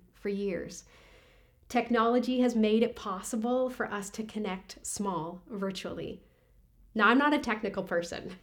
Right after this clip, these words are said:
and so I know that this is new for me, but the Bible is clear. We need to connect small.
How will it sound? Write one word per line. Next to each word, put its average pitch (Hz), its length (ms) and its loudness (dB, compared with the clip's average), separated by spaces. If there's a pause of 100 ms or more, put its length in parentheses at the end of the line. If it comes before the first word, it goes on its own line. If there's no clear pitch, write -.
(120)
and 233 280 4
so 220 420 4
I 220 180 8
know 226 720 6 (300)
that 214 200 4
this 233 160 6
is 214 140 2
new 226 380 6
for 208 200 0
me, 214 500 0 (420)
but 214 120 -4
the 196 60 -4
Bible 226 400 -2
is 233 160 -2
clear. 180 500 -6 (340)
We 220 160 4
need 226 380 6
to 214 120 -2
connect 190 400 -6
small. - 500 -10